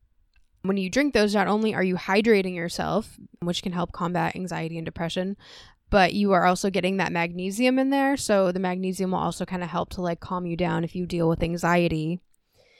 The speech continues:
And lastly, of course, you can just eat vegetables that have a lot of magnesium in them. I know, I think spinach and almonds are two, um, healthy foods that have, I think, pretty high amounts of magnesium in them.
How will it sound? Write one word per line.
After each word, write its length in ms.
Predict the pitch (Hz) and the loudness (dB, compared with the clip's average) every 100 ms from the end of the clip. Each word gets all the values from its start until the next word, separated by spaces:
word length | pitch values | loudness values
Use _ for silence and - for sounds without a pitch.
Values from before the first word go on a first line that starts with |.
| _ _ _ _ _ _ | _ _ _ _ _ _
And 640 | 226 220 214 214 208 208 202 - - | 2 4 4 4 4 2 -2 -6 -6
lastly, 580 | - 233 294 233 220 226 | 2 2 2 4 4 4
of 80 | - | 2
course, 220 | 269 233 | 2 2
you 80 | 220 | 2
can 140 | 214 | 2
just 180 | 208 - | 0 -2
eat 240 | 196 208 190 | -4 -4 -4
vegetables 720 | - 190 - - 190 180 185 | -4 -4 -2 0 2 2 0
that 160 | 185 - | -2 -4
have 260 | 196 190 180 | 0 0 2
a 60 | |
lot 200 | 190 180 | 0 0
of 80 | 180 | -2
magnesium 560 | 185 185 185 180 180 - | -2 -2 -2 -2 -4 -2
in 160 | 190 | -2
them. 260 | 190 180 185 | 0 0 0
I 120 | 180 | -2
know, 420 | 185 185 180 170 - | 0 0 0 -4 -8
I 60 | 220 | -8
think 200 | 202 185 | -6 -6
spinach 680 | - - 226 254 254 240 - | -8 -4 0 2 2 -2 -6
and 120 | 185 | -4
almonds 520 | - 190 190 165 170 | 0 0 0 -2 -6
are 220 | - 170 | -6 -6
two, 480 | 170 - 190 170 165 - | -6 -6 -4 -4 -4 -2
um, 240 | 185 170 | -2 -4
healthy 320 | 175 170 180 | -4 -4 -4
foods 300 | 170 175 170 | -4 -4 -4
that 120 | 165 160 | -4 -4
have, 460 | 175 170 165 - _ _ _ _ | -2 -2 -4 -10 _ _ _ _
I 60 | 196 | -4
think, 220 | 277 277 | -4 -4
pretty 220 | - 180 | -4 -4
high 200 | 165 165 | -6 -6
amounts 380 | 165 160 156 160 | -4 -6 -6 -8
of 220 | - 160 | -6 -6
magnesium 600 | 170 160 165 165 170 160 | -4 -4 -4 -4 -4 -4
in 100 | 160 | -4
them. 320 | 160 156 156 | -4 -4 -6